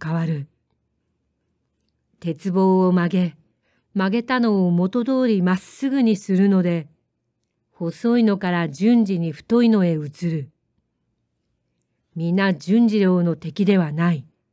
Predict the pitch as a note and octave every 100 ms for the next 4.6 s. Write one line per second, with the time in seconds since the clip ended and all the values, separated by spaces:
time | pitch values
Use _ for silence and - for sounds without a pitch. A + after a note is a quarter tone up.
0 | _ _ _ _ _ _ _ _ _ _
1 | _ _ _ _ _ _ - D#3 D3 G#3
2 | F3+ - - _ _ - E3+ E3 - F#3+
3 | G3+ G3 G3 F#3+ E3+ - G#3+ G#3 G#3 G3+
4 | G#3+ G3 E3 F3 E3